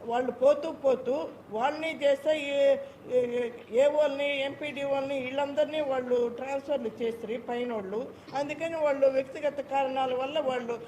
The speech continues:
వాళ్ళకి కావాల్సిన వాళ్ళని కొంతమందిని వేశారు. అందరినీ కాదు, కొంతమందిని, కొంతమందిని. అంటే కొత్తగా మా ప్రమోషన్లు ఇచ్చిన వాళ్ళని వాళ్ళకి అధికారికంగా లేదు వాళ్ళకి. ముప్పై ఒకటి ఎనిమిది నా-, ఎనిమిది నా-, నాటికి వాళ్ళు ఉద్యోగం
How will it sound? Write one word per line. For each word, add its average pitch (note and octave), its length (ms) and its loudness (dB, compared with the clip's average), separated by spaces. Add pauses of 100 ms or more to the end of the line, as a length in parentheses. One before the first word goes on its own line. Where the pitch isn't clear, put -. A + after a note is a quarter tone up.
(140)
వాళ్ళకి A3+ 360 -2
కావాల్సిన C4+ 440 0
వాళ్ళని E4 240 -6
కొంతమందిని C4 640 -4
వేశారు. A#3+ 340 -2
అందరినీ D4 400 0
కాదు, A#3 340 -2
కొంతమందిని, A3 800 -2 (1040)
కొంతమందిని. D4 800 0 (640)
అంటే C#4+ 520 -2
కొత్తగా D4 680 0 (340)
మా A#3+ 300 -2
ప్రమోషన్లు B3+ 680 -4
ఇచ్చిన B3+ 300 -6
వాళ్ళని G#3+ 400 -2 (260)
వాళ్ళకి A#3 340 -2
అధికారికంగా D4 800 -2
లేదు C#4 380 4
వాళ్ళకి. F#3+ 420 -2 (1000)
ముప్పై C#4+ 360 4
ఒకటి C#4+ 360 0
ఎనిమిది C#4 360 -2
నా-, C4+ 340 0
ఎనిమిది C4 640 -2
నా-, - 500 -12
నాటికి C4 340 -4
వాళ్ళు C4 180 2
ఉద్యోగం C#4 460 0